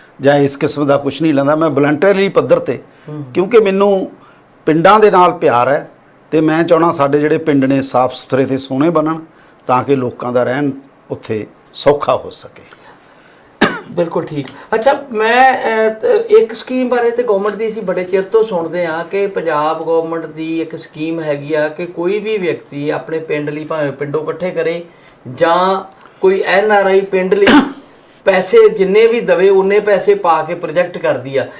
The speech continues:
Speaker 2: ਕੀ ਉਹਦੇ ਲਈ ਮਤਲਬ ਤੁਹਾਡੀਆਂ ਇਹਨਾਂ ਸੰਸਥਾਵਾਂ ਦੀ ਲੋੜ ਪੈਂਦੀ ਹੈ ਜਾਂ ਸਿੱਧੇ ਵੀ ਇੱਦਾਂ ਦਾ ਕੁਝ ਕੰਮ ਹੋ ਸਕਦਾ?
Speaker 1: ਉਹਦੇ ਲਈ ਇਹ ਹੁੰਦਾ ਵੀ ਜਿਹੜੇ ਪਿੰਡ ਦੇ ਲੋਕ ਨੇ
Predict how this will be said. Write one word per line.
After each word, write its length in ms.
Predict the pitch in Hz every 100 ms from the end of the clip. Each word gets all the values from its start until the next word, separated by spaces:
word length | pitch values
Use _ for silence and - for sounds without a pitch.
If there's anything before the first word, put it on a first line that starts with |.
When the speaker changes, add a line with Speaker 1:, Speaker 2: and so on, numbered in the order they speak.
| - -
Speaker 2:
ਕੀ 140 | 254
ਉਹਦੇ 300 | 269 233 285
ਲਈ 380 | 302 302 302 302
ਮਤਲਬ 280 | 226 226 233
ਤੁਹਾਡੀਆਂ 380 | 226 165 180
ਇਹਨਾਂ 140 | 214 247
ਸੰਸਥਾਵਾਂ 480 | 240 226 240 233 247
ਦੀ 100 | 247
ਲੋੜ 200 | 240 233
ਪੈਂਦੀ 340 | 233 233 262
ਹੈ 40 |
ਜਾਂ 160 | 269 294
ਸਿੱਧੇ 360 | 285 - 277 269
ਵੀ 220 | 254 285
ਇੱਦਾਂ 240 | 254 226
ਦਾ 80 | 220
ਕੁਝ 160 | 202 185
ਕੰਮ 220 | - 156
ਹੋ 60 |
ਸਕਦਾ? 340 | 151 143 110 -
Speaker 1:
ਉਹਦੇ 260 | 208 208 247
ਲਈ 140 | 240
ਇਹ 240 | 220 208 208
ਹੁੰਦਾ 240 | 175 180
ਵੀ 120 | 196
ਜਿਹੜੇ 180 | 196 214
ਪਿੰਡ 260 | 220 175 175
ਦੇ 160 | 190
ਲੋਕ 280 | 175 151 131
ਨੇ 260 | 139 120